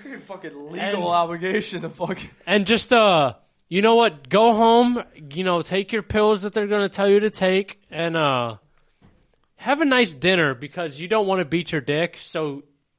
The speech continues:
Speaker 2: get your release. You know, instead of releasing through your cock, release through your cooking and eat, like, a banging meal.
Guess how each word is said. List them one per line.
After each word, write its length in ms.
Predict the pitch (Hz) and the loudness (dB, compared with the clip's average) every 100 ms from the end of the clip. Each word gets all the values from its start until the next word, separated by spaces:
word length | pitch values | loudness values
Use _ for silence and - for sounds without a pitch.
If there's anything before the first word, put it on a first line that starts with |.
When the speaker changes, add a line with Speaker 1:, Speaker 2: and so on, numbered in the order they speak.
| _ | _
Speaker 2:
get 300 | - 180 180 | -8 -6 -2
your 100 | 233 | 0
release. 760 | 175 156 139 139 175 208 - - _ _ _ _ | 0 0 -2 -2 -4 -6 -10 -14 _ _ _ _
You 80 | 151 | -14
know, 140 | 165 | -10
instead 240 | 170 - 170 | -10 -6 -2
of 140 | 143 | -2
releasing 500 | 139 135 160 - 160 | -2 -4 -6 -8 -10
through 140 | 170 147 | -6 -4
your 100 | 135 | -4
cock, 460 | - 156 165 - | -4 0 0 0
release 280 | 151 160 180 | -2 -2 -4
through 180 | 196 175 | -2 0
your 100 | 127 | 0
cooking 600 | - 175 - 135 110 101 _ _ _ _ | -2 -4 -4 -8 -8 -14 _ _ _ _
and 120 | 139 | -10
eat, 240 | 175 180 147 | -6 -6 -6
like, 240 | 143 131 | -8 -6
a 120 | 135 | -10
banging 680 | 107 104 147 156 151 139 117 | -12 -8 -6 -4 -4 -6 -6
meal. 440 | 131 127 107 98 | -4 -4 -6 -12